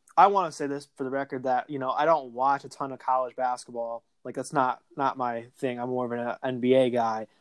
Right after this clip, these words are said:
But from what I saw from U T last year in the couple games versus B G and a couple other times here and there, um, super star dependent. They were, uh, completely dependent on the Jacksons and Napke last year,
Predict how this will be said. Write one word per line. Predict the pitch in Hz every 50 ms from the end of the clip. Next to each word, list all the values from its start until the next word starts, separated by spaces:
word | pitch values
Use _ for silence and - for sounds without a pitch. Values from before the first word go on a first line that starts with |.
| _ _ _ _
But | - 175 170 - - _ _ _ _ _
from | 185 170 185 185 170 156
what | 151 185 190
I | 202
saw | 208 202 - 220 214 214 208 180
from | 185 - 185 170
U | 160 160 160 147
T | - - 165 156 147
last | 139 135 135 135 135 135 - - -
year | 139 131 127 127 127 - _ _ _ _
in | 139 131
the | 131
couple | - 147 135 139
games | 139 135 135 135 131 123
versus | - 135 123 - 127
B | 117 - 127 123 123
G | 113 117 120 120 120 120
and | 120
a | 120
couple | - 143 131 135 131
other | 127 123 123 123 120
times | - 131 123 120 117 117 120 110 - - _
here | _ - 135 120 117
and | 113 117
there, | 117 113 113 113 110 - _ _ - _ _ _ _ -
um, | 135 123 120 117 113 113 113 110 - _ _ _ _ -
super | - - - - 240 247 262 254 196
star | 175 - - - - 160 151 151 147 139
dependent. | 135 - - 139 131 131 131 151 160 160 - _ _ _ _ _ -
They | 156 165
were, | 170 175 170 156 -
uh, | 143 143
completely | - - 160 143 - - 180 180 185 160 165 180
dependent | 170 156 - - 151 147 139 135 135
on | 139 131 127
the | 127
Jacksons | 123 135 139 139 139 135 - - 139 131 120
and | 123 120 120
Napke | 123 123 123 120 - - 135 123 123
last | 117 113 113 113 117 - -
year, | 127 117 113 110